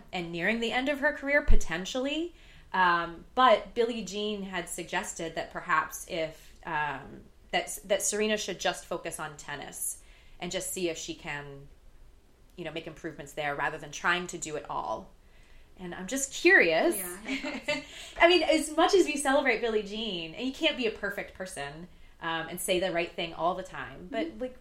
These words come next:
Speaker 1: how do you react to something like that?
Speaker 2: So, I think that, I think that she might have been taken a little bit out of context, because remember, Billie Jean is this, you know, um,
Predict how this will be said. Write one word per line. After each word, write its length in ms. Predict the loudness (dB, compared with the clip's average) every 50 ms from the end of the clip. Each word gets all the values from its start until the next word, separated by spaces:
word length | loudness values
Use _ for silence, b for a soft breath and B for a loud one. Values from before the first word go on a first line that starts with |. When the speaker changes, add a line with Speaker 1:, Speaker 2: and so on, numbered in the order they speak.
| -20 -16
Speaker 1:
how 180 | 2 4 4 4
do 60 | 6
you 120 | 4 0
react 440 | 0 0 0 -2 -2 -2 -6 -10 -14
to 80 | -12 -12
something 340 | -12 -12 -12 -12 -14 -14 -12
like 200 | -14 -16 -16 -14 -14
that? 300 | -14 -12 -14 -14 -16 -18 -20 -20 -20 -20 -20 -20 -20
Speaker 2:
So, 400 | -16 -14 -12 -12 -12 -14 -16 -18 -20 -20 -20 -20 -20 -20 -20 -18 -14
I 180 | -10 -8 -8 -8
think 460 | -8 -10 -14 -14 -12 -12 -14 -14 -16 -20 -20 -20 -20 -20 -20 -20 -20 -20 -20 -20 -20 -20
that, 520 | -14 -12 -10 -10 -8 -8 -10 -10 -12 -16 -18 -20 -20 -20 -20 -20 -20 -20 -20 -20 -20 -20 -20 -20 -20 -20 -20 -20 -20 -20 -20 -20 -18
I 60 | -10
think 220 | -8 -6 -6 -6
that 100 | -6 -8
she 120 | -8 -8 -8
might 200 | -8 -8 -8 -8
have 120 | -8 -10 -10
been 100 | -12 -12
taken 240 | -10 -10 -10 -10 -10
a 80 | -12 -12
little 140 | -12 -12 -12
bit 100 | -10 -10
out 100 | -10 -12
of 100 | -12 -14
context, 560 | -16 -16 -16 -14 -12 -12 -12 -14 -14 -16 -18 -18
because 260 | -16 -16 -14 -14 -12
remember, 340 | -12 -10 -6 -6 -6 -6 -6
Billie 240 | -8 -10 -10 -12
Jean 280 | -12 -12 -14 -14 -12 -12
is 180 | -14 -14 -14 -12
this, 320 | -12 -12 -12 -12 -16 -20 -20 b b b b b b b b b -20
you 160 | -18 -16 -14
know, 260 | -14 -14 -14 -14 -16 -20 -20 -20 -20 -20 -20 -20 -20 -20 -20
um, 200 | -20 -20 -20 -20